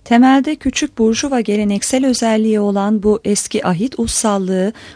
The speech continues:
bu haliyle yalnız peygamberlerin ve birçok ilahinin güçlü duygularına eşlik etmekle kalmamış, daha sonra Orta Çağ'da gelişen özel bir duygu dinselliğinin çıkış noktası için malzeme vermişti.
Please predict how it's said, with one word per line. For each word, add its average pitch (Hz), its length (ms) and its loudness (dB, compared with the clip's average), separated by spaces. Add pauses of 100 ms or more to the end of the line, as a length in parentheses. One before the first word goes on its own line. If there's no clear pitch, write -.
bu 311 160 0
haliyle 269 460 0
yalnız 262 440 0
peygamberlerin 202 960 -2 (300)
ve 202 200 0
birçok 269 460 -2
ilahinin 226 580 2
güçlü 196 360 -4
duygularına 247 520 0
eşlik 214 360 -2
etmekle 196 480 -4
kalmamış, 180 720 -2 (320)
daha 247 200 -2
sonra 269 320 0
Orta 202 320 -2
Çağ'da 247 340 -2
gelişen 220 580 0 (320)
özel 302 440 0
bir 254 220 0
duygu 202 320 -2
dinselliğinin 226 760 0
çıkış - 380 -4
noktası 240 440 -2
için 254 260 -2
malzeme 233 520 0
vermişti. 139 640 -6